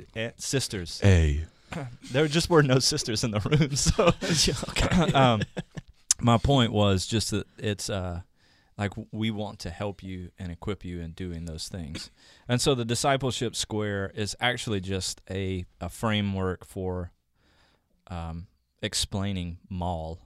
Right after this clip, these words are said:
Speaker 1: right? Like, if you
Speaker 2: Right.
Speaker 1: take the model, the, the, think of a square, uh, just real quick, I'll teach it to you in, like, less than three minutes. You have a square, you're thinking about it, there's one on the wall. I don't know, find a square and just look at it. <laughs> You can find it somewhere.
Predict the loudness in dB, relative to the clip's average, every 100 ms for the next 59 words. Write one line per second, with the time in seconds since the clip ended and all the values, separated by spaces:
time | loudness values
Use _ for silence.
0 | _ _ _ _ _ _ _ -6 -4 -4
1 | -4 -4 -4 -4 -6 -2 -4 -2 -4 -2
2 | -2 -2 -4 -4 -4 -6 -4 -2 0 0
3 | 0 0 0 0 -2 -2 -4 -4 -2 -4
4 | -4 -6 -8 -8 -8 -8 -10 -10 -10 -12
5 | -12 -10 -10 -8 -10 -10 -10 -10 -8 -6
6 | -6 -10 -16 -20 -20 -20 -20 -6 -2 0
7 | 0 -2 -6 -12 -8 -6 -2 0 0 -2
8 | -6 -8 -8 -6 -6 -4 -6 -4 -4 -4
9 | -6 -10 _ _ _ -10 -8 -6 -6 -6
10 | -6 -6 -4 -2 -2 -4 -8 _ _ _
11 | _ _ _ _ _ _ -6 -6 -6 -6
12 | -2 -2 -2 -4 -4 -2 -2 -4 -8 -10
13 | -6 -6 -6 -6 -6 -6 -10 -6 -4 -2
14 | 0 -2 -4 -8 -8 -6 -8